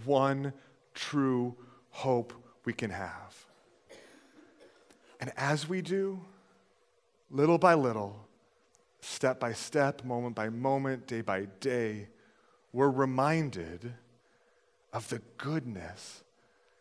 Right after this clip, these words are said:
and the power of the God of the gospel, who loved us so much that even with all the suffering we're experiencing, took on himself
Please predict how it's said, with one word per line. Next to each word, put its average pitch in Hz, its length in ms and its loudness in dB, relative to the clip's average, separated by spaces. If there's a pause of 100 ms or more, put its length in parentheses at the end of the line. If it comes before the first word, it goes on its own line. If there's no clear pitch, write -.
and 107 120 -8
the 104 80 -4
power 101 960 -6 (800)
of 107 140 -6
the 113 120 -4
God 147 540 0
of 135 120 -4
the 110 80 -8
gospel, - 680 -8 (2500)
who 135 140 0
loved 156 320 8
us 143 140 6
so 151 300 4
much 143 320 4
that - 200 -2
even 160 300 0
with 139 140 4
all 120 100 6
the 107 120 -2
suffering 139 580 2
we're 123 240 2
experiencing, 113 840 -4
took 147 380 0
on 123 220 2
himself 98 1160 -4